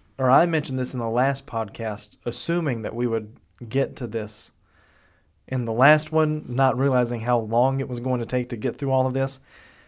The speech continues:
But going back to Second Timothy chapter four and verse eight,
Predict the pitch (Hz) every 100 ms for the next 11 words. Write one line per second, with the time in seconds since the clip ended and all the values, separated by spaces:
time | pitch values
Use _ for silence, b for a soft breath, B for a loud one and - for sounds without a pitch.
0 | b b b 143 135 143 131 127 123 139
1 | 131 117 131 127 113 117 107 123 117 110
2 | 131 131 123 113 107 101 - 123 117 110
3 | 113 104 - - - 151 165 - -